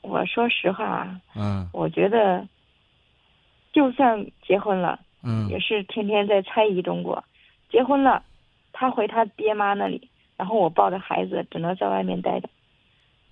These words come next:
Speaker 2: 这不
Speaker 1: 因为他爹妈根本就不让我跟孩子进门儿。
Speaker 2: 嗯。这不就是很明白吗？对不对？人品，说谎，骗人，啊，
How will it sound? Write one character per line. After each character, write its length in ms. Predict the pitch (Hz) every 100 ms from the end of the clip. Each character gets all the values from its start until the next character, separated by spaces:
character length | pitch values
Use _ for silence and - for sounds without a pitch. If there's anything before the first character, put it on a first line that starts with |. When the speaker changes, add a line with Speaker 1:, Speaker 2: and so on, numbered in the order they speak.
| _ -
Speaker 2:
这 140 | 233
不 60 | 226
Speaker 1:
因 40 |
为 0 |
他 140 | 214
爹 160 | 226 226
妈 180 | 220 220
根 180 | 240 226
本 120 | 185
就 100 | 190
不 140 | 180
让 180 | 190 208
我 100 | 170
跟 140 | 180
孩 180 | 196 190
子 80 | 190
进 120 | 190 196
门 120 | 180
儿。 100 | 180
Speaker 2:
嗯。 60 | - _ _ _ _
这 160 | - 226
不 100 | 208
就 160 | 214 226
是 140 | 202
很 180 | - 123
明 400 | 101 95 98 165
白 240 | 220 208
吗？ 240 | 170 156 147 - _ _ _ _ _ _ _ _ _ _ _ _ _ _ _ _
对 160 | 185 175
不 100 | 156
对？ 220 | 151 120 - _ _ _ _ _ _ _
人 360 | 120 135 220 240
品， 360 | 131 117 120 - _ _ _ _ _ _ _ _ _ _
说 220 | - 131
谎， 240 | 98 82 - _ _
骗 260 | - 156 110
人， 240 | 92 95 101 _ _ _ _ _ _ _ _ _ _
啊， 400 | - 101 90 80